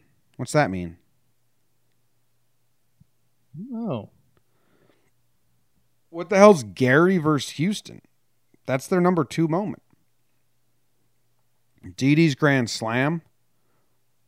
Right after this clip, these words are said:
Speaker 2: Oh, that was a good one.
Speaker 1: Against the Dodgers?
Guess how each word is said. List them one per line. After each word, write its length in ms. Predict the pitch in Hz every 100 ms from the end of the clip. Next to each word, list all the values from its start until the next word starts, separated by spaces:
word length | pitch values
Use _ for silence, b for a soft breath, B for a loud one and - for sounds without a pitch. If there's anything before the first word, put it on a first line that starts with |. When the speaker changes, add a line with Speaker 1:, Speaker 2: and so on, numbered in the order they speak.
| _ _ _ _ _ _ _ _ -
Speaker 2:
Oh, 280 | 156 175 180
that 100 | 208
was 160 | 214
a 60 | 202
good 200 | 170 151
one. 380 | 147 147 147 143 _ _ _ _ _ _ _ _ _ _ _ _ _ _ _ _ _ -
Speaker 1:
Against 360 | 127 127 139 -
the 80 |
Dodgers? 580 | 110 110 135 247 277 -